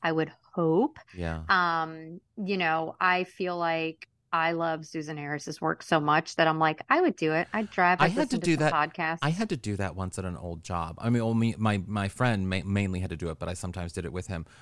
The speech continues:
Speaker 2: where our boss would require us to drive to Mexico to pick up something for someone he was dating and then drive back. And we had to do that quite often, um, from Los Angeles to Mexico.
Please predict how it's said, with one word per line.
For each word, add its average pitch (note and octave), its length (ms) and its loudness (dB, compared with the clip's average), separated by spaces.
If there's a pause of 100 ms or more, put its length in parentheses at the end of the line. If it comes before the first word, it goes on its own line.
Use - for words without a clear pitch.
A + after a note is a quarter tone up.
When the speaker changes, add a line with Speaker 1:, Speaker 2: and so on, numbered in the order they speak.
(100)
Speaker 2:
where G#2+ 400 2 (100)
our G2+ 160 4
boss G2 640 0 (280)
would F#2 460 -4 (200)
require F#2+ 640 -2
us F2+ 280 -6
to - 140 -8
drive F2+ 680 -4
to G2 120 -8
Mexico F2 920 -8 (380)
to - 100 -6
pick - 240 -10
up G2 160 -2
something F2 500 -4
for F2+ 220 -6
someone F2 460 -4
he E2+ 160 -6
was D#2+ 200 -12
dating D2+ 600 -10 (380)
and F#2+ 160 -2
then F2 120 0
drive D#2 300 -4
back. D#2+ 280 -6
And F#2 60 -8
we F#2 60 -4
had F2+ 80 -4
to F2 80 -4
do E2+ 120 -8
that D#2 180 -8
quite E2+ 280 -6
often, - 500 -14 (180)
um, F2 360 -8
from F2 200 -8
Los D2+ 180 -10
Angeles D2+ 420 -12
to E2 80 -12
Mexico. - 520 -16